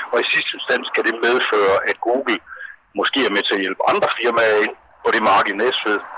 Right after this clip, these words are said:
til at udkonkurrere dem. Man kan jo diskutere, hvorvidt det ligefrem skal sælges det her som en stor hurra-ting, at der er et stort udenlandsk, amerikansk, multinational tech-gigant, der får lov til at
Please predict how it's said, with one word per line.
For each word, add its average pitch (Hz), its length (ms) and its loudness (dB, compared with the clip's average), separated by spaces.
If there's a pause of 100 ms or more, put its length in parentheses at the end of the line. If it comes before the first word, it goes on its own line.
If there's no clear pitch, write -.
(140)
til 131 120 0
at 117 120 0
udkonkurrere 95 540 0
dem. - 80 -20 (1000)
Man - 100 0
kan 151 120 4
jo - 120 0
diskutere, - 440 0
hvorvidt 127 360 0
det - 120 0
ligefrem 143 280 2 (100)
skal 117 140 2 (160)
sælges 139 360 0
det 123 140 2
her 120 100 4 (120)
som 113 180 0
en - 140 -8
stor 139 160 2 (100)
hurra-ting, - 600 0 (280)
at 113 100 -2
der 120 120 2
er 107 80 0
et - 100 -8
stort 143 240 2 (200)
udenlandsk, 117 480 -2 (180)
amerikansk, 110 600 0 (180)
multinational 110 720 0 (160)
tech-gigant, - 640 -4 (440)
der 127 60 0 (100)
får 117 100 4 (120)
lov - 100 4 (160)
til 120 140 2 (240)
at 101 60 4